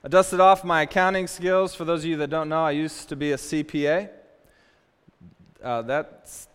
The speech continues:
that's holler-worthy, I think. I mean, how many C P As do you know, right? Okay. So dusted off, I did a little estimation. I estimate that there's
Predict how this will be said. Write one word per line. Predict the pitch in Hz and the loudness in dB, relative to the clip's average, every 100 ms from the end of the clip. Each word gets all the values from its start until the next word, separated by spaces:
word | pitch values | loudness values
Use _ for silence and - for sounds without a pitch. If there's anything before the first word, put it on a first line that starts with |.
| - _ _ _ _ _ | -20 _ _ _ _ _
that's | 135 151 | -8 -8
holler-worthy, | - 165 170 135 123 120 131 160 165 | -4 -2 0 -2 -6 -8 -8 -12 -12
I | 127 | -10
think. | 123 156 135 - - _ _ - - - - - - - - - - _ - - - - | -6 -6 -8 -12 -20 _ _ -20 -20 -20 -18 -16 -16 -20 -20 -20 -20 _ -20 -20 -20 -20
I | 127 | -14
mean, | 131 135 | -12 -12
how | 127 156 | -6 -6
many | 170 156 | -4 -6
C | - | -8
P | 156 175 | -4 -2
As | 196 185 | -2 -4
do | 127 | -10
you | |
know, | 113 98 101 | -12 -12 -6
right? | 143 - - _ - _ _ - _ | -6 -6 -14 _ -20 _ _ -20 _
Okay. | 123 123 107 101 - _ _ _ - _ _ | -12 -8 -8 -8 -20 _ _ _ -20 _ _
So | _ 143 | _ -2
dusted | 165 220 - 214 | 2 2 2 2
off, | 196 190 | 4 4
I | |
did | 175 208 | 4 2
a | |
little | 220 226 220 196 | 4 4 4 4
estimation. | 208 - - 190 170 170 160 - 101 90 117 _ _ _ _ _ _ _ _ _ | 0 0 -6 -4 0 -2 -2 -8 -14 -16 -20 _ _ _ _ _ _ _ _ _
I | - 196 | 0 4
estimate | 240 247 247 196 160 131 117 | 6 4 2 -4 -4 -4 -4
that | 165 151 | -6 -2
there's | 170 151 143 - - | 0 2 0 -8 -20